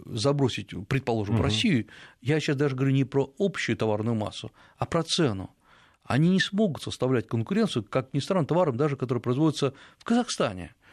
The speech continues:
Speaker 1: и, идут в Россию, э, и, э, там в других странах. И если мы говорим про электронику, которая составляет, в общем, большую массу китайских товаров, поставляемых в С Ш А, и это большая проблема. Я напомню, что,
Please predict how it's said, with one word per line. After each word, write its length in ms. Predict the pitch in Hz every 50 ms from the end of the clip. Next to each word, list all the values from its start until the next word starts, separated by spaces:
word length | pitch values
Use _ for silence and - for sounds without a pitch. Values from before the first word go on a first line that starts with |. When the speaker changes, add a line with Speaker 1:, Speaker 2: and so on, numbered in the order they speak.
| - _
Speaker 1:
и, 240 | - 127 131 - 147
идут 220 | 127 127 120 -
в 20 | -
Россию, 380 | 123 113 - - 123 - - - - - - - - -
э, 320 | - - 131 131 131 127 123
и, 500 | - - 202 185 190 190 190 185 185 175
э, 880 | 143 147 147 143 143 139 139 135 135 135 131 135 139 139 139 139 131
там 160 | - 139 131
в 60 | 131
других 340 | 135 185 185 160 127 117 -
странах. 340 | - - 110 113 113 113 - - - - - - _ _ _ _
И 80 | 165 156
если 320 | 120 147 196 190 - 196
мы 100 | 185 180
говорим 340 | 156 151 175 180 185 175 151
про 280 | - - 170 165 165 -
электронику, 640 | 156 151 160 - - - 233 233 202 139 - - 107
которая 300 | - 110 - 110 110 104
составляет, 440 | - - 117 110 107 104 104 - -
в 60 | -
общем, 220 | 101 - - 110 110
большую 300 | 117 117 - - 120 117
массу 460 | 127 120 104 - - - 117 110 - - - - - - _
китайских 440 | - - 143 - 110 - - - 113
товаров, 280 | - 127 117 110 107 -
поставляемых 480 | - - - 123 113 107 110 107 - - -
в 260 | 120 110 107 120 113
С 160 | - - 139
Ш 220 | - - 185 185
А, 60 | 175 175 - - - - _ _
и 80 | 143
это 180 | 160 180 165 170
большая 280 | 147 135 - - 120
проблема. 420 | 110 - 120 110 101 104 104 101 101
Я 120 | 113 127
напомню, 300 | 135 135 135 143 131 131 127
что, 280 | - - 139 127 113